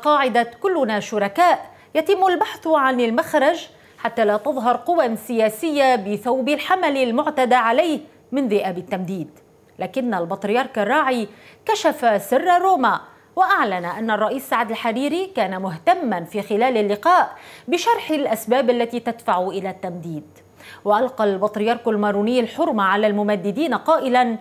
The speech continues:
"لن نبارك لأحد". وجبلة التمديد حضرت في لقاء ضم بري والسنيورة ومكاري ونادر الحريري بحضور وزير المال، حيث أعلن السنيورة أن التمديد أكثر استعجالا من السلسلة.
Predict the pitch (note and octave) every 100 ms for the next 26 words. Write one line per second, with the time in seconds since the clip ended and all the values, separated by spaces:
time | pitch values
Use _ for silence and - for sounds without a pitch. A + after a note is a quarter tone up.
0 | - _ F4 G4+ E4 C#4 D4+ C#4+ B3 B3
1 | - - - - - - _ _ _ -
2 | - - - G4+ A4 G#4 F#4+ F4 C4+ C4+
3 | C4 B3+ A#3+ D4 D#4+ E4 - - D4+ A3
4 | A#3+ A#3+ A#3+ C4 B3 A3 A#3 C#4 C4 A#3+
5 | A#3+ A#3+ A#3 A3 C4 A#3+ G#3 G3 C4 A#3+
6 | A3+ G#3+ G#3 A3+ G#3 A#3+ C4+ A#3 G#3+ G#3+
7 | F3+ F3+ A#3 A#3+ B3 D#4+ F#4 G#3+ F#3 G#3
8 | G#3+ G#3 - A#3 E4 C4 B3 - - -
9 | - D#4 D#4 G4+ G#4+ D4+ A#3 G3+ B3+ A3
10 | A#3+ E4+ A3+ D3 - - - A#3 B3 B3
11 | A3+ G#3+ G#3 A#3 G#3+ B3 C4 D#4+ F#4+ A#3+
12 | A3+ G#3+ A3 G#3+ C#4 A#3 A#3+ A#3+ B3+ -
13 | A3 G#3+ - G3+ F#3 B3 F4 C4 G#3 F#3+
14 | F3 - G3+ - F#3 F3